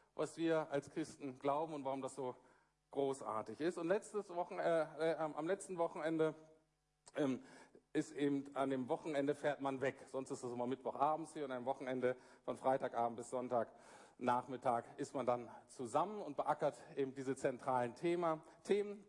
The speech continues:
Unter anderem war das Hauptthema, ähm,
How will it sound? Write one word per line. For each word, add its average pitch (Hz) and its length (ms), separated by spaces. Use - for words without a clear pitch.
Unter - 320
anderem 135 460
war 127 80
das 123 180
Hauptthema, 120 580
ähm, 117 340